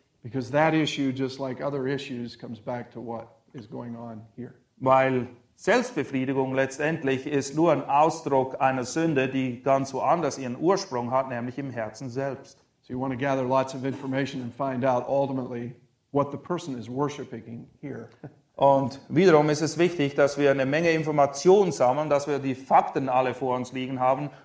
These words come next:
Speaker 2: um herauszufinden, was wirklich die Motivation im Herzen dieser Person ist. Was veranlasst ihn dazu, das zu tun?
Speaker 1: And that's usually self, see? Self-pleasure.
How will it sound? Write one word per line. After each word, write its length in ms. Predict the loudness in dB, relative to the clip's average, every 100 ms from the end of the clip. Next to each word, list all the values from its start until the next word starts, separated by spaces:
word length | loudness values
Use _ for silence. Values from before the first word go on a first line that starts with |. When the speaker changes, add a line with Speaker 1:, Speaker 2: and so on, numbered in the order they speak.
| -6
Speaker 2:
um 140 | 0
herauszufinden, 840 | 6 8 8 6 0 -2 -2 0
was 280 | 2 2 2
wirklich 400 | -2 0 -2 -4
die 100 | -4
Motivation 880 | -2 -4 -2 2 2 0 -2 -2 -4
im 160 | -8 -6
Herzen 400 | -4 -4 -6 -8
dieser 240 | -8 -8
Person 460 | -6 -6 -4 -6 -4
ist. 200 | -6 -6
Was 140 | -2
veranlasst 540 | 2 2 6 6 6
ihn 100 | -2
dazu, 320 | -4 -6 -8 -6
das 220 | -6 -8
zu 80 | -16
tun? 340 | -14 -16 -16 _ _ _ _ _ _ _ _
Speaker 1:
And 80 | -10
that's 200 | -10 -6
usually 340 | -8 -6 -10
self, 420 | -8 -6 -6 -8 _
see? 220 | -20 -18 -20 _ _ -18 -14
Self-pleasure. 680 | -2 -2 -2 -8 -10 -10